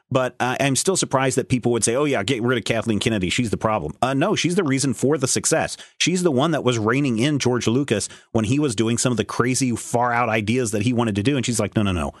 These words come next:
pull this back, tone it down. It'll be much more successful." And I think the reason why, this is another story that just broke this week, the reason why there may be so much outcry online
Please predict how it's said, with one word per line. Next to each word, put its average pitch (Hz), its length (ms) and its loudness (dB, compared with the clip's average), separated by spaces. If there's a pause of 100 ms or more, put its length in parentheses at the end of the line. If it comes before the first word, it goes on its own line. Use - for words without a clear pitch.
(340)
pull 135 160 -4
this 117 180 0
back, 90 380 -2
tone 117 220 0
it 82 80 -8
down. 80 380 -4
It'll 110 120 2
be 98 160 2
much 92 240 -2
more 80 160 -2
successful." - 600 -4 (760)
And 165 140 -2
I 175 80 0
think 196 240 -2
the 175 100 0
reason 170 460 0
why, 170 720 0 (160)
this 135 160 2
is 139 100 2
another 143 240 2
story 127 260 2
that 107 100 -2
just 113 200 0
broke 110 220 0
this 101 200 0
week, 85 380 0
the 123 100 2
reason 139 360 0
why 170 220 0
there 175 120 2
may 135 160 2
be 123 240 0
so - 180 0
much 131 220 0
outcry 127 460 0
online 120 720 0